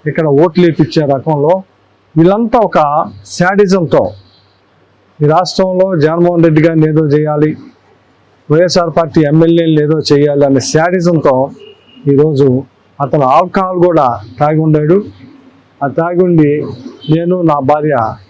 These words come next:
ఓటేయటానికి వెళ్తుంటే, "ఆ, ఏంటంట, ఎమ్మెల్యే అయితే ఏంటంట, క్యూలో రావాలంట" మాట్లాడుతూ, సరే, అతను అంటే అన్నాడేమో కానీ, మనం సహజంగా ఎవరైనా కానీ, ఇప్పుడు మనోహర్ గారు కూడా ఇప్పుడు ఓటేసి వచ్చాడు, క్యూలో నుంచున్నాడా?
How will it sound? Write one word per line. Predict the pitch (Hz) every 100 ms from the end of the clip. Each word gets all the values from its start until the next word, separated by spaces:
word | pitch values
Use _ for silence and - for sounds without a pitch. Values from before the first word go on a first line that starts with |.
| -
ఓటేయటానికి | 147 151 160 151 143 131
వెళ్తుంటే, | 127 135 127 127 117 - _ _ _ -
"ఆ, | 151
ఏంటంట, | 156 175 175 160
ఎమ్మెల్యే | 165 156 160 160 160
అయితే | 156 147
ఏంటంట, | 156 151 156 135 147 147 - - - _ -
క్యూలో | 175 170 156
రావాలంట" | 156 151 147 139 135
మాట్లాడుతూ, | 131 120 110 110 90 98 - _ _ _ - -
సరే, | - 185 - -
అతను | 131 143 143
అంటే | 143 180
అన్నాడేమో | 160 165 165 165 160
కానీ, | 202 262 233 - - - _ _ 156
మనం | 165 160
సహజంగా | 127 135 147 180 185
ఎవరైనా | 165 165 170 165
కానీ, | 156 147
ఇప్పుడు | 131 139
మనోహర్ | 135 160 175 165
గారు | 165
కూడా | 151 165
ఇప్పుడు | 143 135
ఓటేసి | 135 143 151 143
వచ్చాడు, | 120 120 113 120 139 - - _ - _ -
క్యూలో | 190 190
నుంచున్నాడా? | 175 156 156 139 110 90